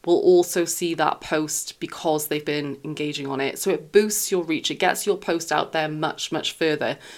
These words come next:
So it is a good thing. There's kind of a, a hidden benefit, I suppose, to getting engagement on your posts.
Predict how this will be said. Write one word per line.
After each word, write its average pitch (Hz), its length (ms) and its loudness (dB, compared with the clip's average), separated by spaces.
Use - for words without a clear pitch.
So - 160 2
it 202 120 2
is 214 140 0
a 220 80 4
good 214 180 0
thing. 185 220 0
There's 160 180 0
kind 190 240 0
of 185 100 0
a, 175 320 6
a - 80 4
hidden 175 840 4
benefit, 175 720 4
I 208 80 2
suppose, 226 640 2
to 208 220 2
getting 185 560 0
engagement 156 760 -4
on 156 160 0
your 143 180 -4
posts. - 400 -6